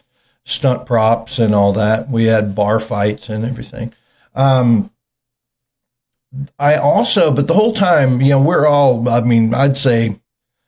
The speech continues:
I bet twenty-five percent of a film crew, if not more, are all aspiring writers and directors. So,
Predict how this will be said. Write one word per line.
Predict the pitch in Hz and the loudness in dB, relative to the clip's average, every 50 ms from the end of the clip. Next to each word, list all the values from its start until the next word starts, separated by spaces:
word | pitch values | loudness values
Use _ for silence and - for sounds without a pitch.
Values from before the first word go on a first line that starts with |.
| _ _ _ _ _ _ _ _ | _ _ _ _ _ _ _ _
I | 143 | -2
bet | 143 175 156 - - | 0 0 0 -2 -2
twenty-five | - 151 156 160 160 143 - 139 139 143 117 | -2 -2 -2 0 -2 0 0 0 2 0 0
percent | 123 120 - - 123 123 127 | 0 -2 -2 0 0 0 0
of | 127 113 | 0 0
a | 107 | -2
film | 104 - 123 123 123 123 120 | -4 -2 0 2 2 0 0
crew, | - 139 135 131 135 135 127 127 - - _ _ _ _ _ _ _ _ | 0 0 2 2 2 2 0 -2 -6 -14 _ _ _ _ _ _ _ _
if | 135 135 - | -10 -4 0
not | 143 139 120 113 | 0 0 0 0
more, | 120 120 117 117 117 120 123 127 127 - | 0 2 2 4 4 4 4 4 2 2
are | - 123 120 120 | 2 2 2 4
all | 120 120 120 113 | 2 2 2 0
aspiring | 113 123 - - - - 120 123 127 120 120 120 117 113 | 0 -2 -2 -4 -4 -4 -2 0 2 2 2 2 2 2
writers | 107 104 101 107 117 113 120 123 110 127 | 2 2 2 2 2 0 0 0 0 2
and | 123 104 | 0 0
directors. | 104 95 98 104 110 110 - - 139 135 135 135 - - - _ _ _ | 0 0 0 -2 -2 -4 -4 -4 -2 -2 -2 -2 -4 -8 -14 _ _ _
So, | - - - 131 123 120 113 110 104 - - | -10 -4 -2 0 2 2 2 0 -2 -4 -8